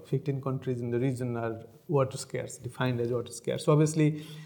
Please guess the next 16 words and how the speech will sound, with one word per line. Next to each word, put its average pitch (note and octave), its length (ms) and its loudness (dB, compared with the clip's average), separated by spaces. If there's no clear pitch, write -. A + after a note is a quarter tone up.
uh, C#3 160 6
in C#3 220 4
Jordan C3+ 260 6
also, C3 320 4
for C3 100 4
example, B2+ 440 0
the B2 120 4
water B2+ 240 4
sector B2 360 -4
contributes B2+ 680 -2
to B2 240 -4
significantly A#2+ 800 -6
large A2+ 380 -4
fiscal B2 340 -2
deficits. - 580 -6
So B2 460 4